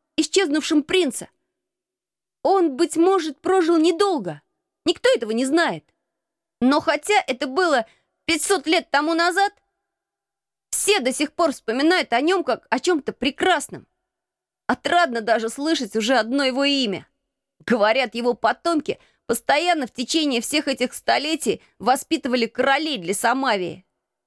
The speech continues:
Они, быть может, были бедны и никому не известны, но они были все же короли. Вот что сделал он, прожив только несколько лет. Когда я подумаю о нем, а затем об отце,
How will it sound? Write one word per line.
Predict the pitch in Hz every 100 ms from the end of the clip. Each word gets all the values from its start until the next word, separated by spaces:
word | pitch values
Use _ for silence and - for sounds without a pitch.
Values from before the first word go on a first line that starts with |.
| _
Они, | - 381 480 466 370
быть | 370 349
может, | 381 392 320 262
были | 254 339 294
бедны | 240 247 330 392 370
и |
никому | 262 233 277 320
не | 311 294
известны, | 285 311 359 320 - _ _ _ -
но | 208 269
они | 320 311
были | 311 285
все | 240 - 302
же | 254 214 - _
короли. | - 269 240 247 269 233 - _ _ _ _ _ _ _ _
Вот | 208 226 381 294
что | - 240
сделал | 214 202 254 196 - _ -
он, | 349 269 151 _ _ _
прожив | - 254 262 294 254
только | - 254 202
несколько | 262 294 - 233 233 294
лет. | 311 208 - _ _ _ _ _ _ _ _ _
Когда | - 254 262 277
я |
подумаю | - 247 262 349 254 233
о |
нем, | 277 302 175 - _ _ -
а | 247
затем | 254 254 302 226 _ _ _ _ _ _ _
об | - 240
отце, | 233 _ - - 320 302